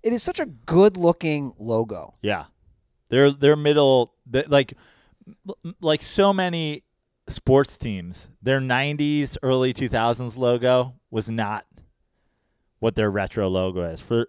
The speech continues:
Speaker 2: for them to go back was so fantastic. And for anybody watching on YouTube, I know this seems like it's a twelve ounce Miller Lite because it's in my gigantic body,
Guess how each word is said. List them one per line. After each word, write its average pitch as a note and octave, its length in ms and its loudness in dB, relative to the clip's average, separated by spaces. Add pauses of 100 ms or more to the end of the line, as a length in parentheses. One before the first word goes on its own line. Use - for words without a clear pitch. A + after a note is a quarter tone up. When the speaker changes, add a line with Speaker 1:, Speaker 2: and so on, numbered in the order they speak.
Speaker 2:
for B2+ 220 -4
them C#3+ 180 0
to C3 60 -2
go A2 160 2
back F#2+ 360 -6
was G2 100 -4
so G#2+ 200 0
fantastic. F2+ 760 -8 (340)
And C#3 320 -4 (280)
for D#3+ 140 0
anybody E3 260 2
watching B2 380 0
on G#2+ 120 -6
YouTube, G2+ 500 -6 (440)
I A#2+ 140 2
know D3 240 4
this B2 180 -6
seems C3+ 440 -8
like D#2 360 -8 (840)
it's G#2 160 -10
a G#2 40 -4
twelve G2 340 -4
ounce F2 480 -8 (340)
Miller F#2+ 260 -4
Lite F#2+ 300 -6
because F#2+ 260 -10
it's E2 140 -14
in E2+ 240 -12 (1040)
my F#2+ 280 -8
gigantic G#2 560 -8 (760)
body, A#2 420 -8